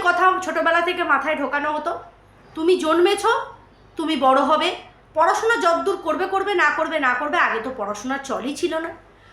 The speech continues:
যতটুকু তোমার শিক্ষা আছে না আছে, ঘরের কাজ শেখো, কারণ তোমাকে অন্যের বাড়ির বউ হয়ে যেতে হবে, একজন সুগৃহিণী হয়ে উঠতে হবে, সুমাতা হতে হবে,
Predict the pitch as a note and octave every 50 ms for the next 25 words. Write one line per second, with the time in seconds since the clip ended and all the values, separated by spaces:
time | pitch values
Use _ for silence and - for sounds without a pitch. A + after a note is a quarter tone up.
0 | - - - G#3 D4+ D4 D#4 F#4 G#4 G#4 G#4+ G#4+ A4 A4 G#4+ F#4+ F4+ F#4 F4+ -
1 | F4 F4 - - - F4+ E4+ - - C4 C#4+ E4+ - F4 F#4+ F#4 D#4+ C#4+ C#4+ D4
2 | D4+ D4+ - - A4+ D#5+ E5 - - - C4 D4 F#4+ G#4 G#4+ G#4+ G#4+ F#4+ F#4+ F#4+
3 | F#4 - - F4+ E4 - F#4 D#4+ B3 - - - - - - - - _ _ -
4 | A#3+ G#3+ A#3 C#4 G4 - - - - - - - C4 B3+ B3+ C4 C4 - - -
5 | B3 A#3 A#3+ B3 C4+ C#4+ C4+ A#3 A3 G#3 B3+ C#4+ A3 G3+ A3 G#3+ A#3+ B3 C4+ C4
6 | A#3 - G#3 G3+ - A#3+ A3+ G#3 F#3 G2 - - - - _ - - - - -
7 | - - - A#3+ B3+ B3 C4+ F4 F#4 F4+ - - F4+ F4 C4 B3 C#4 D#4 D4+ F#4
8 | F#4 G4+ G4+ E4 F#4 F#4 F#4+ F4+ E4 - - - F4+ F4 F4 F4+ G4 G#4 A4+ C5+
9 | - - - - - - - - - - - - F4 F4+ F#4+ F#4 D#4+ C4 B3+ C4
10 | C4+ - F4 F#4+ G4 F#4+ F#4 F4+ F4+ F4+ E4+ D#4+ D4+ - C4 G#3+ A#2+ -